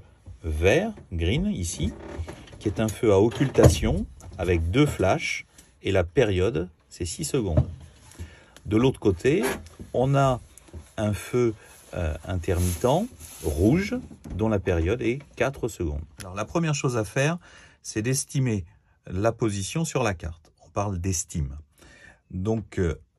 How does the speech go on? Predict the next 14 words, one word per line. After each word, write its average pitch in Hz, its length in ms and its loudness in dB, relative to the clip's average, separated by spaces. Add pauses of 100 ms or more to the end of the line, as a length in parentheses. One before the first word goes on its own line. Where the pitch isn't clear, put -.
(120)
on 85 500 0 (120)
peut 87 100 -2
lire, 85 300 0
par 80 220 -2
exemple, 87 580 -2
euh, - 920 -8
le, 82 580 0
les 85 200 -2
coordonnées 87 520 0
qui - 140 -12
sont 82 380 -2
données 85 460 2
par 78 280 -4
le, 76 240 -4